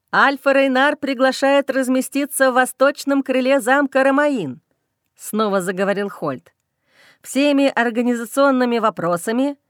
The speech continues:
будет заниматься смотрительница замка, госпожа Фира". Он указал рукой на скромно стоявшую в сторонке Фиру.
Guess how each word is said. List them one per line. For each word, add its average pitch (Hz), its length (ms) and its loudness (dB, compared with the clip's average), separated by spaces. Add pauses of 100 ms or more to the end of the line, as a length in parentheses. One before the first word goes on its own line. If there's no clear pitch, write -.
(360)
будет 311 440 -2
заниматься 277 600 2
смотрительница 262 960 0
замка, 165 520 -2 (360)
госпожа 233 640 0
Фира". 277 460 -4 (880)
Он 262 200 2
указал 226 460 0
рукой 247 320 0
на 220 140 -2
скромно 233 440 -4
стоявшую 226 580 -6
в 220 60 -10
сторонке 233 520 -4
Фиру. 147 440 -10